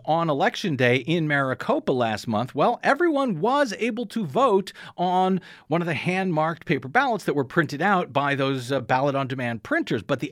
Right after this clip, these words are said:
optical scanners in about, as I say, twenty to thirty percent of the voting centers were having trouble reading the ballots that were printed out by those printers. And the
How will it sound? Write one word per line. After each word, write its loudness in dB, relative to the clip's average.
optical -2
scanners -2
in 2
about, 0
as -6
I -2
say, 0
twenty -4
to -8
thirty 0
percent 0
of -4
the -4
voting 2
centers -2
were 4
having 2
trouble 0
reading 2
the 2
ballots 2
that -2
were 2
printed -2
out 0
by 2
those 0
printers. 2
And 0
the -4